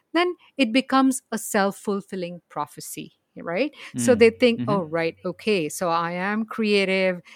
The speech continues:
Speaker 1: and I've got this passion," and they live up to these. Okay?
Speaker 2: Mm.
Speaker 1: I know these are, these are all labels in a way, but I would call them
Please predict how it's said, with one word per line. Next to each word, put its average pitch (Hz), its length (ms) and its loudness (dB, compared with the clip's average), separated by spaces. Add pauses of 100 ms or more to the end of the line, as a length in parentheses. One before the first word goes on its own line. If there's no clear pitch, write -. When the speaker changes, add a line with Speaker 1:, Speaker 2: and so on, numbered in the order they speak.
(120)
Speaker 1:
and 165 140 -6
I've 156 140 -8
got - 260 -6
this - 240 -6
passion," 185 540 0 (220)
and 254 140 0
they 285 80 0
live 262 360 0
up 254 160 -2 (140)
to 226 100 -2
these. 147 680 -10 (240)
Okay? 180 340 -6
Speaker 2:
Mm. 107 300 -6
Speaker 1:
I 208 80 -4
know 226 160 2
these 214 240 -2
are, 180 240 2 (380)
these 190 320 -8
are 170 120 0
all 185 300 -4
labels 190 480 2
in 170 140 -2
a 165 60 0
way, 185 320 6
but 185 240 2 (160)
I 175 100 -4
would 180 220 -6
call 170 240 0
them 170 220 -2